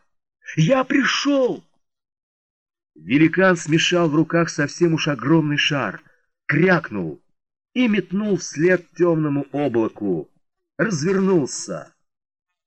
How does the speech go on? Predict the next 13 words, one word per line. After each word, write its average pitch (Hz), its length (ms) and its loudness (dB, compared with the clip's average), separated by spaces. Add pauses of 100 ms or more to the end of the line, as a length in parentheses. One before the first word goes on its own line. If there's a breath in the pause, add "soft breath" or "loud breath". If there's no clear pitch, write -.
(1200)
У 113 120 -6
него 143 300 2
было 156 600 2 (1200)
удивительное 160 880 -2
лицо, 120 640 -12 (920)
одновременно 147 800 0
древнее 113 840 -4 (460)
и 104 80 -14
свежее, 117 800 -6 (640)
доброе 110 760 0 (540)
и 131 60 -4
жёсткое, 117 880 -4 (520)
красивое 139 800 -6